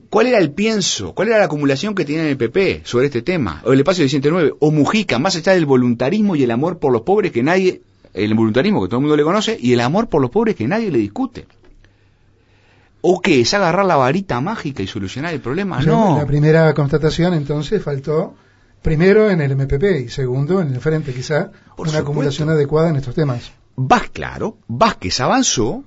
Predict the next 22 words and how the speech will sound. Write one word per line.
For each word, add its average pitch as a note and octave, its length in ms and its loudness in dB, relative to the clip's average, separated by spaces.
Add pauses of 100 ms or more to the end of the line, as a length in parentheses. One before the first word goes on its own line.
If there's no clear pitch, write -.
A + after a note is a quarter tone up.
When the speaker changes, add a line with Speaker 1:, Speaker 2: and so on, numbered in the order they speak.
(120)
Speaker 1:
en G#2+ 140 -4
los A2 100 0
lugares F#3 360 -2
en B2+ 80 -2
donde A#2 200 0
había C4 360 0 (200)
ideas G#3+ 460 -2
acumuladas. D3 760 -4 (500)
En, A2+ 240 -8
sobre C3 200 -2
el C3 80 0
impuesto, D#3 400 -4
en A#2 80 2
el A#2+ 100 -2
tema A#3+ 320 -2
tributario, G#2+ 580 0
impuesto B2 300 -8
a G#2+ 40 -6
la F2+ 60 -8
renta, E2+ 380 -16
había A3+ 400 -2
acumulación, A2+ 880 -4